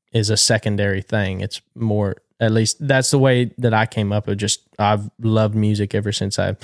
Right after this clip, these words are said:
first heard it. And first time I got my hands on a guitar, I was like, "This is what I wanna do." And so coming from that motivation, it's kinda, I do wanna play as big a shows as I can. I wanna sell as many tickets as I can,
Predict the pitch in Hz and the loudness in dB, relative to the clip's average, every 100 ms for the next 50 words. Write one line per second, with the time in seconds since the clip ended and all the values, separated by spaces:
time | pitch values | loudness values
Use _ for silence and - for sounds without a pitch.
0 | - _ _ - 117 107 113 107 110 - | -18 _ _ -2 -2 2 2 2 0 -2
1 | 104 101 101 - _ - - 107 113 110 | -2 0 -2 -8 _ -8 -2 0 0 0
2 | 104 104 104 107 107 107 104 107 - 104 | 0 0 0 -2 0 0 0 -2 -2 -2
3 | 104 104 110 101 95 - 104 107 101 104 | 0 -2 -2 -4 -6 -4 -4 -2 -4 -2
4 | 104 101 101 101 107 107 101 - _ _ | -2 -2 -2 -4 0 0 -2 -8 _ _
5 | _ 110 104 101 101 - 113 101 104 - | _ 0 0 0 -2 0 0 0 -4 -2
6 | 143 123 113 123 117 - 113 110 110 131 | 0 0 0 0 0 0 -2 0 0 0
7 | 135 127 113 107 _ _ _ _ _ - | 0 0 -2 -4 _ _ _ _ _ -4
8 | 120 110 - 147 135 127 - 110 117 120 | -2 -2 -4 0 2 2 0 0 0 2
9 | 131 131 131 123 131 127 117 127 117 127 | 2 4 2 2 2 2 2 0 0 0
10 | 123 117 113 - 123 110 101 - 107 107 | 0 2 -2 0 0 0 -2 -2 -2 -2
11 | 104 113 104 117 110 110 107 104 - 110 | -2 -4 -4 -4 -6 -6 -6 -6 -4 -2
12 | 110 | -2